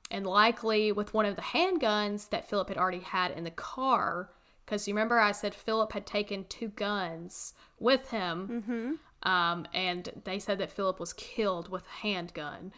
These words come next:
Speaker 1: And there was also a part of the story, too, where I think the hitchhiker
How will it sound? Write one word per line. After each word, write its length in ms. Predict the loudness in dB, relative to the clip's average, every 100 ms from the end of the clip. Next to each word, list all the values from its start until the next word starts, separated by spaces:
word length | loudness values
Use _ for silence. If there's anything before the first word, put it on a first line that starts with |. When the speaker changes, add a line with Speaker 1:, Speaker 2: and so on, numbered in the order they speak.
| -20 -20 -6
Speaker 1:
And 140 | 2
there 120 | 2
was 120 | 2 2
also 280 | 2 4
a 40 | 0
part 400 | 2 6 6 4
of 120 | -2
the 80 | -4
story, 580 | -4 -4 0 0 0 -4
too, 500 | -6 0 2 4 2
where 420 | 0 0 0 -2 -6 -6
I 80 | -6
think 280 | -2 -2 0
the 80 | -2
hitchhiker 680 | -2 -4 0 -2 -2 -6